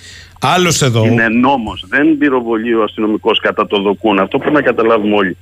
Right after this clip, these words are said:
Speaker 2: Πρέπει να καταλάβουμε όλοι ότι ο βασικότερος νόμος που μας προστατεύει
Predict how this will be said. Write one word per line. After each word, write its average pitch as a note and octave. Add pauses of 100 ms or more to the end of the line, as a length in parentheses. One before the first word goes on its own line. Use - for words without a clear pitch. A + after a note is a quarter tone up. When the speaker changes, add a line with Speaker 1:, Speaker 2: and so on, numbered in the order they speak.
(1120)
Speaker 2:
Πρέπει C3+
να C#3
καταλάβουμε A#2
όλοι A2
ότι A#2
ο G#2+
βασικότερος A#2
νόμος A#2+
που G#2+
μας G#2+
προστατεύει G#2+